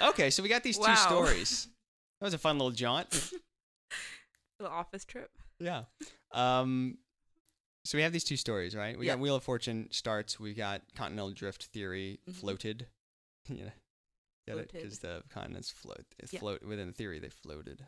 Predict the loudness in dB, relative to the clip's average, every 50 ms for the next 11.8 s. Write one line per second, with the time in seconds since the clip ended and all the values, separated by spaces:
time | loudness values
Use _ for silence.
0 | -18 -14 -12 -12 -12 -12 -12 -14 _ _ _ _ _ _ _ _ _ _ _ _
1 | _ _ _ _ _ _ _ _ -8 -4 -2 -2 0 0 0 0 2 2 4 4
2 | 4 4 6 6 8 8 6 6 4 4 2 2 2 0 0 0 0 -2 -4 -8
3 | -10 -10 -10 -10 -10 -12 -14 -14 -10 -8 -8 -6 -6 -8 -12 -12 -12 -12 -12 -12
4 | -14 -16 -20 _ -18 -14 -14 -12 -12 -14 -16 -18 _ _ _ _ _ _ _ _
5 | _ _ _ _ _ _ _ _ _ _ _ _ -18 _ -4 -2 -2 -2 -2 -2
6 | -2 0 0 0 0 -2 -2 -2 0 6 8 8 10 10 10 8 8 4 4 4
7 | 6 6 6 4 2 0 -2 -6 -10 -14 -16 -20 _ _ _ _ _ _ _ _
8 | _ _ _ _ _ _ -8 -2 2 2 2 2 2 2 2 2 2 2 2 4
9 | 2 2 2 0 0 -2 -4 -8 _ _ _ -2 0 2 2 2 2 2 2 0
10 | 0 0 0 0 0 0 -2 -4 -6 -8 -10 -10 -12 -16 _ _ _ _ _ _
11 | _ _ _ _ _ _ -8 -6 -4 -2 -2 -2 -4 -4 -6 -6